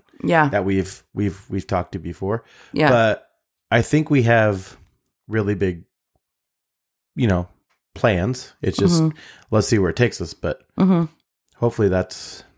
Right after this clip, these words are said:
Speaker 2: I, I'd like to see more people on this as guests.
Speaker 1: Totally. Yep. At least once a month for sure. And if,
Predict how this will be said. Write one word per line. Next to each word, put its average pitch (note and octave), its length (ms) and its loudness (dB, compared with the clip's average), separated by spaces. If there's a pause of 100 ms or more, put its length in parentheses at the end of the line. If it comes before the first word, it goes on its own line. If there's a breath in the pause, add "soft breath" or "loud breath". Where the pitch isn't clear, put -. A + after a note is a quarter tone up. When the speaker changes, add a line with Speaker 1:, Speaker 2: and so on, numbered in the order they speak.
(220)
Speaker 2:
I, A2 160 0
I'd C3+ 140 2
like C#3 180 2
to A#2+ 80 -4
see A2 140 -4
more G2+ 140 -2
people F#2 320 -8
on F2 240 -6
this D#2+ 200 -10
as D#2+ 140 -8
guests. - 500 -12 (320)
Speaker 1:
Totally. B2+ 460 0 (440 soft breath)
Yep. - 380 -2
At D3+ 160 0
least D3+ 200 -2
once C3 200 -2
a C3 40 -6
month B2+ 240 0
for - 140 -6
sure. C3 320 -6 (1080 loud breath)
And A3 160 4
if, A3+ 260 -2